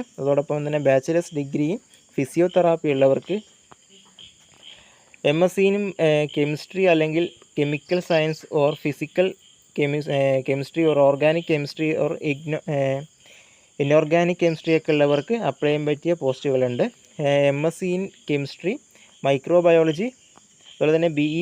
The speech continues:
btech, കെമിക്കൽ എഞ്ചിനീയറിംഗ് അല്ലെങ്കിൽ സിവിൽ എഞ്ചിനീയറിംഗ്, എൻവയോൺമെൻ്റൽ എഞ്ചിനീയറിംഗ് ഒക്കെ ഉള്ളവർക്ക് അപ്ലൈ ചെയ്യാൻ പറ്റിയ പോസ്റ്റുകളുണ്ട്. അങ്ങനെ ധാരാളം പോസ്റ്റുകളുണ്ട്. അപ്പോൾ നിങ്ങൾ just ഈ നോ-, ഏ,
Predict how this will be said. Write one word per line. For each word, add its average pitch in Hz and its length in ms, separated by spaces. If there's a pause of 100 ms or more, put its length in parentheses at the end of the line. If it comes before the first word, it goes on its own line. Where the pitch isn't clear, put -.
(120)
btech, 156 400 (120)
കെമിക്കൽ 143 360 (120)
എഞ്ചിനീയറിംഗ് 151 540 (440)
അല്ലെങ്കിൽ 151 280
സിവിൽ 151 340
എഞ്ചിനീയറിംഗ്, 160 500 (120)
എൻവയോൺമെൻ്റൽ 160 680 (100)
എഞ്ചിനീയറിംഗ് 156 500
ഒക്കെ 143 200
ഉള്ളവർക്ക് 139 440
അപ്ലൈ 135 300
ചെയ്യാൻ 135 200
പറ്റിയ 160 360
പോസ്റ്റുകളുണ്ട്. 131 640 (500)
അങ്ങനെ 160 260
ധാരാളം 160 500
പോസ്റ്റുകളുണ്ട്. 156 720
അപ്പോൾ 147 200
നിങ്ങൾ 143 180 (100)
just 147 240
ഈ - 100
നോ-, 147 140 (100)
ഏ, - 20